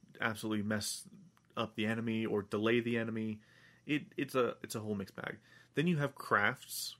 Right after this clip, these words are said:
which, like I said earlier, are the special, uh, attack that you get. There's also combo crafts where you and a team member can kind of pair up and fight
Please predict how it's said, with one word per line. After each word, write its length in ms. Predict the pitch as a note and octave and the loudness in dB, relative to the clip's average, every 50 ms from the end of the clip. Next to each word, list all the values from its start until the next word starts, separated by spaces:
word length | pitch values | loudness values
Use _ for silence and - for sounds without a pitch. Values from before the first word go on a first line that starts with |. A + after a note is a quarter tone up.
| _ _ _ _ - _ | _ _ _ _ -12 _
which, 180 | - G#2+ - - | -6 -6 -2 0
like 140 | G#2 G2+ G#2+ | 0 0 0
I 40 | |
said 200 | G2+ - G#2 G2+ | 0 0 0 0
earlier, 320 | G#2 G2+ G2+ G#2 G#2 G#2+ G#2+ | 2 2 2 2 2 2 2
are 100 | G2+ G2+ | 0 -2
the 120 | F#2+ G2+ | -4 -6
special, 640 | - - - - A2+ A2 G#2 - G#2+ G#2 G2+ G2+ G#2 - _ - - - - - _ _ _ _ _ _ _ - | -6 -6 -2 0 0 0 0 0 -2 0 0 -2 -4 -8 _ -20 -20 -20 -20 -20 _ _ _ _ _ _ _ -2
uh, 140 | A#2 G#2+ F#2+ | 0 2 2
attack 600 | F#2 G#2 - - - - G2+ G#2 A2+ - - - - - _ _ _ _ _ _ _ _ _ _ _ _ _ _ _ - _ | 2 0 -2 -4 -2 0 2 2 2 0 -6 -14 -20 -20 _ _ _ _ _ _ _ _ _ _ _ _ _ _ _ -12 _
that 140 | - G2+ - | -2 -2 0
you 120 | G#2+ G#2 | 0 -2
get. 340 | G2 G#2 G#2+ G#2 B2+ - - - _ - - - - - - - - _ _ _ _ _ _ | -2 -2 -2 -2 -2 -4 -10 -16 _ -20 -20 -20 -20 -20 -20 -20 -20 _ _ _ _ _ _
There's 260 | - A#2 A2+ A2 G#2+ | 2 2 4 4 6
also 220 | A2 G#2+ G#2+ - G2+ | 4 2 2 0 -6
combo 480 | - - - B2 B2+ B2+ A2+ G#2+ G#2 | -6 -2 0 2 4 4 6 4 4
crafts 480 | G2+ - - G2+ G#2 A#2+ C3+ - - - | 4 2 0 0 0 0 -2 -4 -6 -4
where 140 | A2+ G#2+ G#2 | -2 0 0
you 300 | G2+ G2+ G#2 G#2 G#2 G#2 | 0 0 0 0 0 0
and 80 | G2+ | -2
a 60 | G2 - | -4 -6
team 380 | - - - A2+ G#2+ G#2+ G#2+ | -8 -6 -4 -2 -2 -2 0
member 420 | G#2 G2+ G2 G2+ G#2+ G#2+ A2+ A#2 - _ _ _ _ | -2 -2 -2 -2 -2 -2 -2 -4 -6 _ _ _ _
can 160 | - - G#2+ | -14 -10 -6
kind 180 | G2+ G#2 G2 G2 | -4 -2 -2 -2
of 80 | F#2 - - _ _ _ _ _ _ | -4 -6 -10 _ _ _ _ _ _
pair 280 | - - G#2+ G2+ G2+ G2 | -6 -2 0 2 2 2
up 160 | F#2+ - - - | 0 -2 -4 -6
and 200 | G2 F#2+ F#2 F2+ - _ - - - - | -6 -4 -6 -8 -10 _ -20 -20 -12 0
fight 240 | - G#2 G2+ G2 - | 2 2 2 2 -2